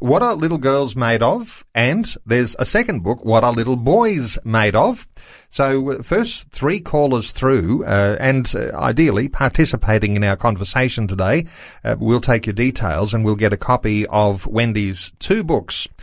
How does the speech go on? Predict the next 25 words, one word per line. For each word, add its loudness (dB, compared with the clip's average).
What 2
Are -2
Little 0
Girls 0
Made -4
Of? -4
What -2
Are -4
Little -4
Boys 0
Made -2
Of? 0
Uh, 0
when 0
you 2
call 2
through 0
on 0
one 0
eight 0
hundred 0
three 0
sixteen 0
three 0
sixteen. 2